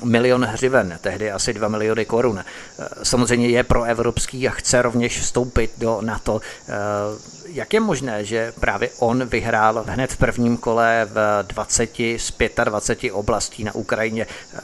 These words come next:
nechal daleko za sebou Petra Porošenka i v kole druhém? Čemu bys to přepisovala? Mají lidé plné zuby, eh, řekněme, tradičních suchopárných politiků, no a tak se jim šikovně marketingově podstrčila další neokoukaná figurka, protože přece jenom si nemůžeme myslet, že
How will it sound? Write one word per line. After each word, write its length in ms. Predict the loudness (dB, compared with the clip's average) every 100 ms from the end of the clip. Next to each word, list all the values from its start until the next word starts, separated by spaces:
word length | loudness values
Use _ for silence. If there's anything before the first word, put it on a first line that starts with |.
| -8
nechal 260 | -4 0 2
daleko 520 | 2 2 2 2 2
za 100 | 0
sebou 500 | 0 2 2 0 -2
Petra 360 | -2 0 0
Porošenka 560 | 2 0 0 0 -2 -2
i 80 | -4
v 60 |
kole 240 | -2 0 2
druhém? 360 | 0 0 0
Čemu 220 | 2 0 4
bys 160 | 2
to 100 | 6
přepisovala? 640 | 8 8 4 0 2 2
Mají 240 | 0 0 0
lidé 240 | 2 2
plné 320 | 4 2 2
zuby, 300 | 0 2 2
eh, 460 | 2 -8 -18 -18 -10 -4 -2 -2
řekněme, 360 | -2 2 2
tradičních 640 | 4 2 2 2 2 0 0
suchopárných 840 | 0 0 2 6 6 4 2 4
politiků, 840 | 4 4 2 -2 -2 0 2 2
no 100 | 2
a 100 | 0
tak 200 | 0 -2
se 140 | 2 4
jim 220 | 6 4 -2 -16 -8
šikovně 500 | -2 4 4 6 4
marketingově 760 | 4 2 0 2 2 4 4
podstrčila 640 | 4 4 4 2 -2 0 2
další 500 | 4 2 0 -4 -6 -10 -10 -2
neokoukaná 880 | 2 2 6 4 6 4 4 2 -2
figurka, 540 | -4 -2 0 0 0
protože 380 | 0 -2 -2 -2
přece 260 | -2 0 2
jenom 160 | 2
si 100 | 0
nemůžeme 360 | -2 -2 0 0
myslet, 340 | -2 -2 -2
že 160 | 0 -2